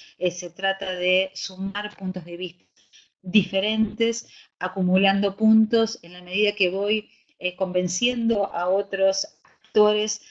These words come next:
de razones, eh, que ofrezco para pensar de qué manera se tiene que producir ese proceso de relocalización.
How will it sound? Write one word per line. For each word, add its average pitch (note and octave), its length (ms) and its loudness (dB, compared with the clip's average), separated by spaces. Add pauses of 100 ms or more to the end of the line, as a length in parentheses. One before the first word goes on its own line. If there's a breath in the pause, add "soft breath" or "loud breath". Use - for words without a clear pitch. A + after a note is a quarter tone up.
(140 loud breath)
de F3 540 0
razones, G3+ 800 -8 (300 soft breath)
eh, E3 540 -12 (280)
que E3+ 120 -8
ofrezco G3+ 840 -2
para F3 240 -4
pensar F3 340 -8
de F#3 100 -16
qué F#3 120 -16
manera F3+ 320 -12
se E3 120 -12
tiene E3+ 240 -14
que E3+ 120 -20
producir D#3+ 440 -8
ese E3+ 200 -8
proceso E3 360 -18
de D#3+ 140 -18
relocalización. D#3+ 1040 -6